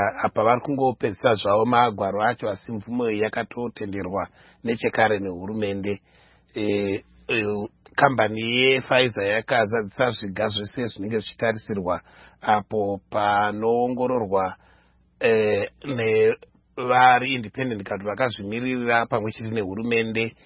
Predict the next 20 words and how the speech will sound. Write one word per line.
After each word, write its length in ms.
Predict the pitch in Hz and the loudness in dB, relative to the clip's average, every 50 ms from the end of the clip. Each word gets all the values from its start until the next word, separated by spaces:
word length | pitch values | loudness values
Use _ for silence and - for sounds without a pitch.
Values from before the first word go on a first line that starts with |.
| _ _ _ _ _ _ _ | _ _ _ _ _ _ _
vachiona 500 | 101 98 98 95 - 123 120 120 123 120 | -4 -4 -2 -2 -2 0 0 2 2 0
kuti 180 | 117 - - 127 | 0 -2 -4 -4
mushonga 640 | 120 113 110 107 104 - - 107 104 107 120 120 123 | -4 -4 -4 -6 -6 -6 -6 -4 -2 0 2 4 4
uyu 380 | 120 117 113 110 107 107 - - | 4 2 0 -4 -4 -6 -8 -10
unoseenza 680 | - 123 123 127 123 117 - - 123 120 113 98 90 110 | -8 -6 -4 -4 -4 -6 -6 -4 -4 -2 -2 -2 -2 -4
zvakanaka 560 | 104 - - - 107 107 113 113 107 - 110 | -4 -4 -6 -6 -4 -2 -2 -2 -2 -2 -2
here 260 | 92 92 92 104 113 | -2 -2 -2 -2 -2
zvaunotarisirwa 840 | 113 101 - 90 90 95 113 110 - 120 107 95 - 120 101 92 90 | -2 -2 -4 -4 -4 -4 -4 -2 0 0 0 0 -2 -6 -8 -6 -8
ngokuseenza, 760 | 92 92 95 92 - - - 117 110 104 98 87 98 98 107 - - - - - - _ _ _ _ | -8 -8 -10 -12 -10 -6 -4 -2 -2 -2 -2 -2 -2 -4 -4 -4 -8 -16 -20 -20 -20 _ _ _ _
uye 240 | - 123 120 117 110 | -2 2 4 4 4
hauna 400 | 101 101 101 107 113 123 120 117 | 4 4 4 2 2 4 2 2
njodzi 400 | 113 104 104 110 117 113 98 101 | 2 0 2 2 2 2 0 -4
huru 240 | 95 98 107 113 117 | -6 -6 -4 -2 0
here 240 | 113 104 101 110 110 | 0 2 0 0 -2
dzinogona 500 | 101 - 101 101 104 98 92 92 90 87 | -6 -8 -8 -6 -6 -6 -6 -6 -8 -10
kuzokuwadza 920 | - - - - 101 92 - - - 117 113 104 95 104 104 110 110 104 | -12 -14 -10 -8 -8 -8 -4 -2 0 2 2 0 0 0 0 2 2 2
vanenge 380 | 104 98 101 110 110 110 113 | 0 -2 -4 -4 -4 -2 -2
vachitambira 720 | 104 101 101 - - 117 110 - 120 113 110 107 113 113 110 | -2 -2 -4 -8 -10 -12 -8 -6 -4 -4 -4 -2 -2 -4 -4
mishonga 500 | 107 107 - 113 101 104 104 101 104 101 | -4 -4 -6 -4 -4 -2 -2 0 0 0
iyi. 180 | 98 87 85 | 0 -2 -6